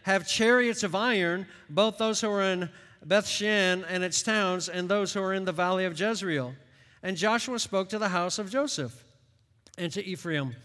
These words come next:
and to Manasseh, saying, "You are numerous people, you have great power, and you have not one lot only. But the hill country shall be yours, for though it is a forest, you shall clear it, and to its farthest borders it shall be yours,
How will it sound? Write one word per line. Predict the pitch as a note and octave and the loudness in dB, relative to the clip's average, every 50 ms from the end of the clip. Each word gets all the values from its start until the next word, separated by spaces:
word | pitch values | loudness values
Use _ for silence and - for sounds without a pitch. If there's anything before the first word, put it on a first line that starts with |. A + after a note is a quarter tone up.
| - - - | -20 -18 -12
and | D#3+ D#3+ - | -12 -6 -6
to | F3+ | -4
Manasseh, | D#3+ E3 D#3+ D#3+ D#3 D#3 D#3 - D#3 | -4 -2 0 0 0 0 -2 -4 -6
saying, | C#3+ - - F#3 F3 D#3+ D3 C3+ B2+ A#2 - - - - - - | -6 -4 -2 -2 -2 -2 -2 -4 -6 -8 -12 -20 -20 -20 -20 -12
"You | - C#3+ E3 F3+ | -4 0 2 4
are | G3+ G#3 | 4 4
numerous | G#3 G3+ G3 G3 G#3 A3 A3+ A3 | 4 4 2 2 2 2 0 -2
people, | - - A3+ G3+ F3+ D3+ G3+ G#3+ A#3 A3+ - - - _ | -2 -2 0 0 0 -2 -4 -8 -8 -8 -14 -20 -20 _
you | _ C3 C#3 | _ -4 0
have | D#3+ E3 E3+ E3+ | 0 0 0 2
great | E3 F3+ G3 A3+ - | 0 0 0 0 0
power, | G#3+ G#3 G3 F3+ E3 E3 D#3+ E3 F3 - - - - - | 0 2 2 2 2 2 0 -2 -2 -6 -12 -20 -16 -8
and | - D3 D#3 | -6 -4 -2
you | D3+ D3+ | -2 0
have | E3 E3 D#3 D#3 | 0 0 0 0
not | E3 E3 E3 D3 | 0 -2 -2 -2
one | C#3+ D#3 E3 E3+ F3 | -2 -4 -2 0 0
lot | D#3 D3 D3+ E3+ F#3 | 2 2 0 0 0
only. | G#3+ A3+ B3 A#3 D#3+ B2+ A2 G#2+ G#2+ - _ - _ _ _ _ | -2 -2 0 0 -2 -2 -4 -6 -10 -16 _ -20 _ _ _ _
But | - D3+ D#3 - | 0 0 0 2
the | F3 F3 | 2 2
hill | F3 F#3 G3+ A3 G#3+ | 4 4 2 2 0
country | - A#3 A3 G#3 - A#3 | -2 -4 -4 -2 -4 -4
shall | A#3 - A3 A3 A3+ | -2 0 0 -2 0
be | G3+ B3 | 0 -2
yours, | A#3 G3 F3 D#3+ D#3 D3+ D#3 D#3+ - - - - - - | 0 0 0 2 2 0 0 -2 -6 -12 -14 -18 -20 -12
for | - D#3+ E3+ | -2 -2 -2
though | D#3 C3+ F3 F#3+ G#3 | 2 4 4 6 6
it | A3 G#3+ | 4 4
is | A#3 A3+ A3+ | 2 0 0
a | B3 | -4
forest, | A#3+ - C4 B3+ A#3+ G3 E3+ F3 F#3+ - - | -2 2 2 4 4 4 4 2 0 -2 -6
you | F#3 F#3 | -6 -4
shall | - A3 A3+ | -4 -4 -4
clear | - G3+ F#3 F3 E3 D#3 D#3+ | -2 0 2 2 4 4 2
it, | F#3 F#3 - - - - - - - - _ | 2 0 -8 -20 -20 -20 -20 -20 -20 -18 _
and | - E3 E3 E3 E3 F3 F3+ F3 - - - - | 2 4 4 4 4 2 0 -4 -12 -20 -20 -10
to | - - E3+ | -4 -2 -2
its | E3+ D3 - | -2 -2 -4
farthest | - - F3+ F3+ G3 F#3 G#3+ G#3 F3 D#3+ | -4 0 2 2 4 2 0 -2 -2 -2
borders | F3 G#3 G#3 G3 F3 E3+ E3+ D#3+ C#3+ | 0 2 2 4 2 2 0 0 0
it | F3 E3 | -4 -4
shall | - - F#3 F3 | -2 -2 -2 0
be | E3+ F#3+ | 0 -2
yours, | G#3 G3 F3+ F3 D#3+ D#3 D3+ D#3 D3+ - | -2 0 0 0 0 0 0 -2 -4 -6